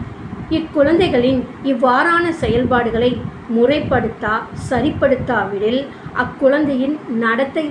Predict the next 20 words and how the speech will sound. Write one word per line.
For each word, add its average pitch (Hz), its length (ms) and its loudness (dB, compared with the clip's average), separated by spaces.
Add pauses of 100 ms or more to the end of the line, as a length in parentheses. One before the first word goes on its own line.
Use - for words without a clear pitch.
(140)
இருப்பது 226 400 2 (340)
பழக்கமாக 262 840 0 (140)
மாறிவிடும். 208 640 -2 (640)
இதுதான் 233 400 0 (260)
பின்னாளில் 247 640 2 (180)
அக்குழந்தை 247 680 0 (200)
வளர்ந்த 247 440 0
பின்பு 220 440 -2 (480)
எதுவும் 269 500 2
செய்யாமல், 226 680 0 (380)
பெற்றோர்களின் 269 720 0
பேச்சை 254 460 -6
கேட்காமல், 214 640 -2 (320)
தனக்கு 247 360 -2
தோன்றியது 262 640 2 (320)
மட்டுமே 277 540 0 (640)
செய்து 269 420 0
கொண்டு, 240 280 2 (240)
நடந்து 254 420 -2
கொண்டு, 247 340 0